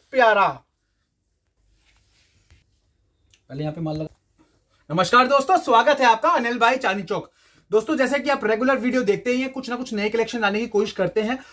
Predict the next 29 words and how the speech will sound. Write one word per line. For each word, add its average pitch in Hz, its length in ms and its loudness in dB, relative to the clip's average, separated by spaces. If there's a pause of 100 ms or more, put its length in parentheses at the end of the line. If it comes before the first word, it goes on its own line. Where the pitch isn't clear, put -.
(140)
उसी 208 160 0
चीज 262 200 0
को 277 200 0
मद्देनजर 233 480 2
रखते 226 200 -2
हुए 240 120 4
आपके 220 280 0
आगे 208 140 -4
पेश 208 260 0
कर 214 140 -4
रहे 214 100 -2
हैं - 80 -6
आज 165 260 -4
की 226 160 -10
वीडियो। 147 420 -6 (520)
आज 196 180 2
की 269 80 -4
वीडियो 269 240 0
बहुत 214 200 0
ही 262 40 -8
क्लासी 196 340 0
होने 240 140 0
वाली 233 200 0
है 240 60 2
दोस्तों, 226 280 -2 (120)
मजा 196 220 0
आने 208 180 2
वाला 160 200 -4
है। - 120 -18